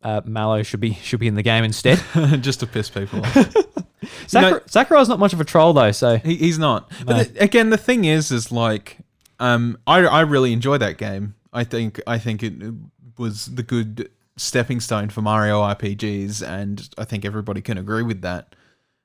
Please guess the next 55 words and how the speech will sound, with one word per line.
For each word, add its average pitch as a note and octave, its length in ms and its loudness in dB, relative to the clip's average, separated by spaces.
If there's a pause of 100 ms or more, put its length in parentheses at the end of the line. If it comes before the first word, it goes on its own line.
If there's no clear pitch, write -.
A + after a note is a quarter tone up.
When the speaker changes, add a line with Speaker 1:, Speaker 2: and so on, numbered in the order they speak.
(120)
Speaker 2:
Um, G2+ 500 -6
and G#2 400 -6
I A2 100 -2
like A2 300 -4
Geno A2+ 380 -4
as G#2 100 -8
a G2+ 40 -12
character, G#2 600 -8
but - 420 -14
guys, A#2+ 600 0 (440)
if A#2+ 160 -8
you've B2+ 140 0
got E3 280 0
people A#2+ 560 -4
in G#2+ 120 -6
twenty B2+ 300 0
twenty G2+ 480 -6 (220)
saying, A2+ 300 -4
"Who C3 120 -2
the B2 80 -6
fuck B2 260 -2
is B2 120 -2
this A2+ 240 -6
anime A#2+ 320 -2
swordsman?" A2 560 -6
to - 160 -14
Sephiroth? - 760 -2 (280)
<laughs> - 500 -16 (840)
Who F#3+ 100 6
the G#3 80 2
fuck F#3 340 2
are F#3+ 40 2
they F3 100 2
gonna D3+ 160 -2
think D3 240 -4
when C#3+ 100 -2
they C3 80 -2
put C3 220 -4
Geno C3+ 360 0
in A#2+ 60 0
the A#2 60 0
game, A#2 320 0
apart B2+ 320 0
from, C3+ 180 -2
"Oh, F#3 200 6
that's F3 260 0
the F3+ 80 -2
guy D3+ 280 4
from D3+ 220 -2
We D3 140 2
Want D3 240 2
Him D3 160 0
in C3+ 80 0
Smash E3+ 480 0
memes"? G2+ 500 -4